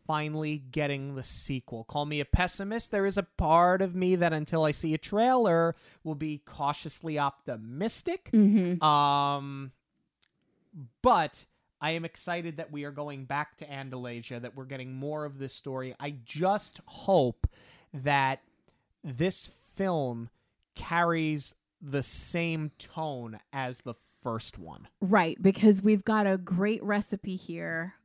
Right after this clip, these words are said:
Speaker 2: We've added another ingredient, which is Maya Rudolph. Uh, so, so everything is there.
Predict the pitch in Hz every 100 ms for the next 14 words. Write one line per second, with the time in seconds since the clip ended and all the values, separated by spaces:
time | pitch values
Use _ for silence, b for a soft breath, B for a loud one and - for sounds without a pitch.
0 | _ _ _ - 180 196 196 190 - 196
1 | 196 196 196 196 190 190 185 196 190 190
2 | 190 185 180 - 175 180 180 190 175 180
3 | 180 196 196 196 - - - b b b
4 | b b _ _ _ - 190 185 175 165
5 | - - - - 202 190 - 185 180 226
6 | 269 285 285 262 311 196 165 -